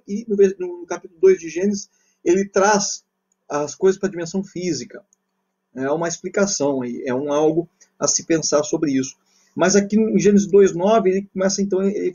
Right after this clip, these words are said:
ele é mais específico, ele diz: "O Senhor Deus fez brotar da terra toda árvore agradável à vista e boa para o alimento", a árvore frutífera que tinha falado ali em, em, em Gênesis um. "Árvore e a árvore da vida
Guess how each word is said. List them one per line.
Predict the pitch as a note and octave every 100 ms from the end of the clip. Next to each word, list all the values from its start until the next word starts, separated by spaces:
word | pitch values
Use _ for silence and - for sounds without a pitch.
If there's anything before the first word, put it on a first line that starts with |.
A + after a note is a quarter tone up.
| -
ele | F3
é |
mais | E3+ F#3
específico, | - G3+ F#3+ E3+ C#3+
ele |
diz: | C#3+ D3 - _ _ _ _ -
"O |
Senhor | D#3+ G3+ A3+
Deus | G3 A3
fez | G3+ G#3+ G3
brotar | G#3 G3+ D#3 E3+ G#3 - _ _ _ _ _ _ -
da | D#3+
terra | E3 F#3 F#3
toda | F#3 A#3 A#3 G#3
árvore | G#3 G3
agradável | F#3 E3+ B2 C3+ D#3+ E3
à | B2
vista | B2 F3+ - G#3 G3+ _ _
e | D#3+
boa | C3 F3 F3
para | F3 E3
o |
alimento", | E3 F#3 F3+ F3 C3+ B2+
a |
árvore | C#3+ D3+ D#3
frutífera | G3 G3 - E3+ F3
que | -
tinha | E3+
falado | E3 E3 D#3+
ali | C3+ D3+ E3 _ _ _
em, | C#3+ D3+ D3
em, | C#3+ - D3
em |
Gênesis | C#3 D3+ F3 F3+
um. | D#3+ C3 A#2+ _ _ _ -
"Árvore | C4 C#4 A#3+ A3+ G3+
e | F3+
a | E3
árvore | D#3+ E3 D3+
da | C3
vida | A#2+ E3 A#3+ C4